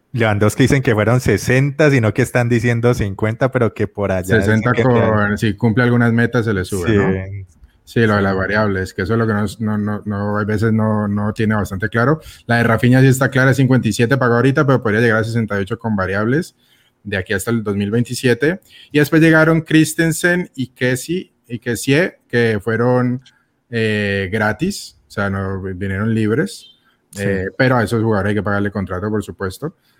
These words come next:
Speaker 1: Sí.
Speaker 2: Ah, y esos fueron los, los principales, ¿no? Renovó Dembélé,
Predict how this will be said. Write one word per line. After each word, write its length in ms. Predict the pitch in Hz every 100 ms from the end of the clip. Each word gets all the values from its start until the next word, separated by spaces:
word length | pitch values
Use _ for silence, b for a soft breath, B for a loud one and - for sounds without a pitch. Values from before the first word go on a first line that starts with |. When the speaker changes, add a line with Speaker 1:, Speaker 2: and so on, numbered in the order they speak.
| b -
Speaker 1:
Sí. 80 | 117
Speaker 2:
Ah, 480 | 107 104 104 104 104
y 100 | 135
esos 180 | 131 151
fueron 240 | 160 156
los, 240 | 151 147 -
los 340 | 123 120 117
principales, 560 | - 113 110 - 127 110
¿no? 100 | 113
Renovó 840 | 117 110 107 101 107 113 120 120 -
Dembélé, 720 | 113 110 120 113 95 107 170